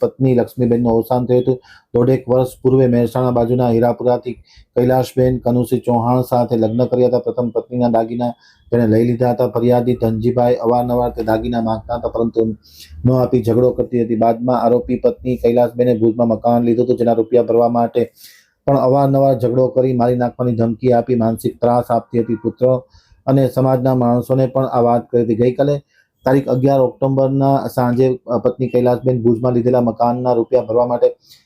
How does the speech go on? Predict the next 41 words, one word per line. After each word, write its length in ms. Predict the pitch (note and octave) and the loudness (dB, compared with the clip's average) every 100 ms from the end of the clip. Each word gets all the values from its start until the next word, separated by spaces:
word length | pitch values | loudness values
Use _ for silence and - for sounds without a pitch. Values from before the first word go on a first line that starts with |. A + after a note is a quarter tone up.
| _ - | _ 0
ફરિયાદી 360 | B2 B2+ B2+ | 2 2 2
પાસે 360 | B2+ A#2+ A#2+ A#2+ | 0 0 0 0
રૂપિયા 360 | A2 A2 B2 | 0 0 0
માંગ્યા 360 | A#2+ A#2 B2 C3 | 0 0 2 0
હતા, 160 | B2 A2+ | 0 0
જે 160 | A#2+ | 0
ના 200 | A#2 A#2+ | 2 0
પાડતા 360 | A#2+ A#2+ A#2+ B2 | 0 -2 -2 -2
આરોપી 380 | A#2 A#2+ - A#2 | 0 -2 -4 -4
પત્નીએ 460 | A#2 - B2+ B2 | -4 -2 0 0
ઘરના 360 | G#2+ A2 A#2+ B2 | 0 -2 -2 -2
આંગણામાં 460 | A#2 A#2+ B2+ C3 | -2 0 2 0
જ 40 | A2+ - - _ B2 | 0 -8 -20 _ 0
આવેલા 280 | B2+ B2+ | 2 2
ગેરેજમાં 500 | A#2 B2 B2+ A#2+ A#2+ | 2 2 2 0 -2
હાથ 160 | A2+ A#2+ - | -2 -4 -6
પકડી 220 | B2 B2+ | -4 0
લઈ 220 | A#2 A#2+ | 0 0
ગઈ 180 | B2 B2+ | 2 0
હતી 200 | A#2 A#2+ | 0 -2
અને 160 | A#2+ A#2 | -2 -2
કહ્યું 320 | A#2 B2+ B2+ | 2 2 2
કે, 80 | A2+ | 0
"રૂપિયા 280 | A2+ B2+ | 0 0
નહીં 240 | B2 B2 A#2+ | 0 0 -2
આપો 180 | A#2+ A#2+ | -2 -2
તો 180 | A2+ | -2
જીવતી 340 | G#2+ A2+ A2 B2+ | 0 -2 0 -2
નહીં 200 | B2 C3 | 0 0
મૂકું." 360 | A#2 - A2 - - - _ | 0 -2 -4 -8 -20 -20 _
અને 180 | - B2 | 0 2
ગેરેજમાં 400 | A#2+ C3 B2 B2+ | 2 2 2 0
રાખેલી 420 | A#2+ A#2+ C3 B2+ | 2 0 0 2
એક 180 | A#2+ A2+ | 2 2
બોટલ 240 | A2+ B2 A#2+ | 0 0 -2
ઉપાડી, 320 | A2+ B2 A2+ | 0 0 2
જેમાં 260 | A#2 A#2+ | 0 0
કેરોસીન 440 | A2+ A#2+ A#2 B2 A#2 | 0 -2 0 -2 0
જેવું 260 | A#2 A#2+ | 0 0
પ્રવાહી 420 | A2 A#2 A#2+ A#2+ A2 | -2 0 0 0 0
દિવાસળી 580 | A2+ A#2+ A#2+ B2+ A#2 | 0 0 -2 -2 -2